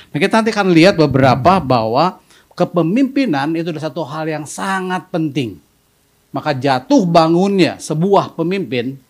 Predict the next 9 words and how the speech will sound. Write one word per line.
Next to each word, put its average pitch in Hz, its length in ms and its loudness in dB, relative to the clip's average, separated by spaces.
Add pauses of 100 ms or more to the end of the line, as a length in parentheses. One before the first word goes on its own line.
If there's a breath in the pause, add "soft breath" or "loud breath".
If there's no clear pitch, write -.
(440)
ya, 127 320 -6
itu 160 240 -4
tergantung, 143 720 -6 (880)
eh, 135 240 0
se-, - 160 -18
sebuah 143 400 0
bangsa 147 400 0
itu 160 160 -6
karena 151 480 -2